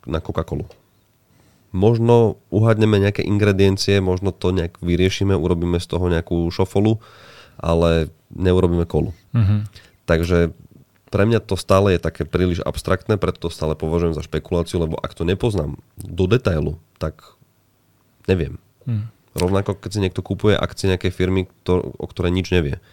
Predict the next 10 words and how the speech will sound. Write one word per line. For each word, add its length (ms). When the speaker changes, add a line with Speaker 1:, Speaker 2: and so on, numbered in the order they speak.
Speaker 1:
o 120
ktorej 280
len 200
pozná 280
produkt, 400
ale 160
nevie, 200
ako 160
funguje 280
vnútri. 440